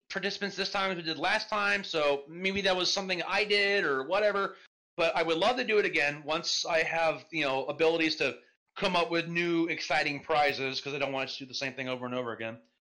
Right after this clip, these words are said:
But, uh, so yeah, as far as if you wanna reach out to me, I'm, uh, I'm Jake the Army Guy on FemFiction. Drop me a P M. I love talking to people.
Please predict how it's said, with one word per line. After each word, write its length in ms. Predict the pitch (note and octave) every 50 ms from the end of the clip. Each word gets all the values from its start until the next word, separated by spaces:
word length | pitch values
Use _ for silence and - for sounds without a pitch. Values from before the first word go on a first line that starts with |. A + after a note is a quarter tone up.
| _ _ _ _ _ _ _ _
But, 300 | E3 D3+ D3+ D#3 - -
uh, 400 | D#3+ D#3 D#3 D3+ D3+ D3 C#3+ C3+ - - _ _ _ _
so 140 | - - G3
yeah, 280 | F#3 G3 A3 G#3+ F3+ D#3+
as 140 | D#3+ E3+ E3
far 140 | G#3 G#3 G3+
as 100 | F#3+ G3
if 100 | F#3 F3+
you 100 | F3+ F3+
wanna 220 | F#3+ G#3+ A#3+ A#3+
reach 180 | A3+ A#3 A3+ A3+
out 200 | A3 A3 G#3+ -
to 60 | A3
me, 300 | A3 A3 A3 G#3+ G#3+ - - - _ _ _
I'm, 340 | E3 E3 E3+ E3+ F3 E3+ E3
uh, 220 | E3 D#3 D3 C#3+ C#3 - -
I'm 160 | D#3+ D3 D3+
Jake 240 | - E3 F#3 F#3 F#3
the 160 | G#3 F#3+ F3+
Army 160 | F3+ F3 F3
Guy 400 | E3 E3+ E3 E3 D#3+ D#3+ E3 D#3+ - _ _ _ _ _ _
on 380 | D3 C#3+ D3 D3 C#3+ C#3+ C#3
FemFiction. 680 | C3+ - F#3 F#3 F#3 F#3 F3+ F3+ F3 - F#3+ F3+ E3+ E3
Drop 220 | D3 E3 F3+ F#3
me 80 | F#3+ F3+
a 60 | F3+
P 240 | F#3 F#3+ F3 E3+ E3
M. 240 | E3 D#3+ D#3+ D#3+
I 80 | D#3+ D#3
love 180 | D3 D#3 D#3+ D#3+
talking 300 | - E3 E3 E3 D#3+ D#3+
to 60 | C#3+
people. 460 | D3+ D3+ D3 - D3+ D#3 D3 - -